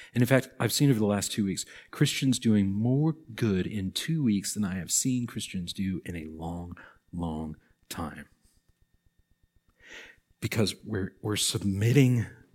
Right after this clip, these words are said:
to the governance that's before us, and we're trying to be creative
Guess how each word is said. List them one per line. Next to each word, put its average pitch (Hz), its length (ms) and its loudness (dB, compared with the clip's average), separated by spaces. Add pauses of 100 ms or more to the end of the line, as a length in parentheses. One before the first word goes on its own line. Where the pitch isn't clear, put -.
(400)
to 131 100 6
the 117 100 8
governance 110 440 6
that's 113 140 0
before 113 380 2
us, 110 200 2
and 104 120 -4
we're 95 80 -2
trying 123 420 2
to 101 60 0
be 101 80 2
creative 117 720 6